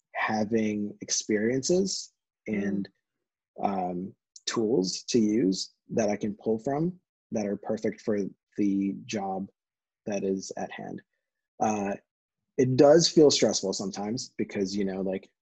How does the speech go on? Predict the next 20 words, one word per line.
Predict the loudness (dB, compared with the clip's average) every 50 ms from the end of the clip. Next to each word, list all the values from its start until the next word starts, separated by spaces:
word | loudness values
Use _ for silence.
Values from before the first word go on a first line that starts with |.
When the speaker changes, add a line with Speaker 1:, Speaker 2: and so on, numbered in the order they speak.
| _
Speaker 1:
what | -6 -4 -2 -2
am | -2 -2
I | -4 -6
trying | -6 -8 -6 -6
to | -8 -8
communicate? | -6 -6 -4 -4 -4 -4 -6 -6 -6 -6 -6
And, | -6 -8 -8
like, | -8 -8 -10 -12 _ _ _ _ _ _ _ _ _ _ _ _ _ _ _ _ _ -6
uh, | -4 -2 -2 0
you | 2 2 2 2
know, | 2 0 -4 -4
I | -4 -2
was, | -2 -2 -2 -2 -2
uh, | -4 -2 -4 -6 -6 -8 -12 -16 _
<laughs> | _ _ _ _ -8 -4
trying | -2 0 0 0
to | 0 0
figure | -2 -2 0 0
out, | -2 -2
like, | -4